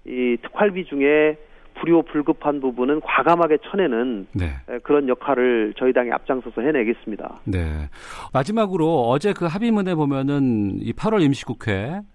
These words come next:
Speaker 1: 예.
Speaker 2: 여기에서 규제 혁신이라든가 민생경제 위한 법안 처리한다는 게 명시돼 있습니다.
Speaker 1: 예.
Speaker 2: 어, 제일 중점 두고 있는 민생 법안은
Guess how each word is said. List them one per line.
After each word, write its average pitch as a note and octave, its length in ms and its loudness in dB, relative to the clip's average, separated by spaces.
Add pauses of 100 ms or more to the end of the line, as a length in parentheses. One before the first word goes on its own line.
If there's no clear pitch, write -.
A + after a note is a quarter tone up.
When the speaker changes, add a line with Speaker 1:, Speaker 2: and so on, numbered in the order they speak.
Speaker 1:
예. C3 180 -8 (160)
Speaker 2:
여기에서 B2 420 -4
규제 C#3+ 260 -2
혁신이라든가 B2 580 -2
민생경제 B2 580 0
위한 G#2+ 200 0
법안 C3 340 2
처리한다는 A#2 520 -2
게 F#2 80 -4
명시돼 G2+ 360 0
있습니다. D#2 720 -6
Speaker 1:
예. G#2+ 460 -2
Speaker 2:
어, E2+ 380 -4 (440)
제일 E3 180 -2
중점 F#3 440 2
두고 D#3+ 260 2
있는 C#3+ 280 4
민생 B2+ 260 2
법안은 A2 760 0